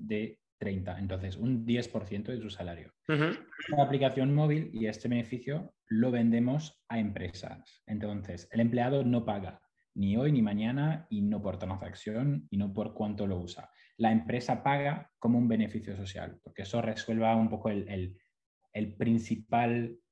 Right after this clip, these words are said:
Speaker 1: eh, problema de los empleados hoy en
Speaker 2: Ujú.
Speaker 1: día.
Speaker 2: O sea, eh, estoy muy, muy justo de, de dinero, me viene una multa, me viene algo, yo lo necesito y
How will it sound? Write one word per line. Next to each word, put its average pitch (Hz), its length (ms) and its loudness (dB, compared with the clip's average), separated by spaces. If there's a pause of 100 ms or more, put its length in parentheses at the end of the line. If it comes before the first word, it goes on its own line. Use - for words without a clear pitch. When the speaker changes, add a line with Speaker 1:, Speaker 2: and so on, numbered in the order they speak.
Speaker 1:
eh, 90 460 -6 (300)
problema 113 480 4
de 110 80 4
los 107 180 -2
empleados 90 760 -4
hoy 90 100 -6
en 156 60 4
Speaker 2:
Ujú. 131 160 0
Speaker 1:
día. 92 180 -10 (560)
Speaker 2:
O - 680 -20
sea, 101 360 6
eh, 101 720 4
estoy 117 400 6
muy, 117 340 6
muy 120 220 6
justo 127 340 4
de, 120 680 8
de 117 120 6
dinero, 156 720 8 (320)
me 101 200 4
viene 117 400 4
una 113 260 4
multa, 147 440 6
me 123 140 6
viene 117 260 4
algo, 143 320 8
yo 120 120 6
lo 123 100 6
necesito 135 720 4
y 147 340 4